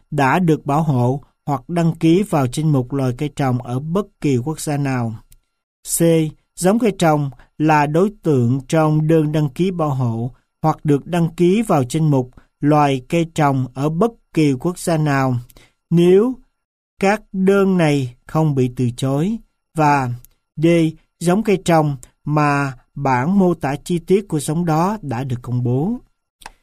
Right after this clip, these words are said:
Giống cây trồng được coi là có tính đồng nhất nếu có sự biểu hiện như nhau về các tính trạng liên quan, trừ những sai lệch trong phạm vi cho phép đối với một số tính trạng cụ thể trong quá trình nhân giống.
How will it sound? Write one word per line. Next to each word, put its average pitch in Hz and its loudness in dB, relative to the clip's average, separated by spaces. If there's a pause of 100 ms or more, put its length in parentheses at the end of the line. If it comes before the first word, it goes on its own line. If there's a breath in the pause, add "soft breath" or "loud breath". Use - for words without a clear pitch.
(200 loud breath)
Giống 226 0
cây 214 0
trồng 170 2
được 165 0
coi 190 4
là 165 2
có 170 -8
tính 202 -2
đồng 143 -2
nhất 220 0 (320 soft breath)
nếu 185 4 (120)
có 185 2
sự 135 -4
biểu 151 -2
hiện 131 -2
như 156 0
nhau 175 0 (280 soft breath)
về 147 0 (120)
các 190 -4 (100)
tính 208 2
trạng 127 -2
liên 156 -2
quan, 165 0 (480 loud breath)
trừ 165 4
những 147 0
sai 185 -2
lệch 139 0 (280)
trong 170 0
phạm 131 -4
vi 147 -2
cho 147 -6
phép 180 -4 (340)
đối 165 0
với 190 2
một 180 0
số 170 -2
tính 202 -4
trạng 120 -6
cụ 123 -8
thể 120 -8
trong 143 -6
quá 160 -6
trình 120 -4
nhân 120 -6
giống. 156 -8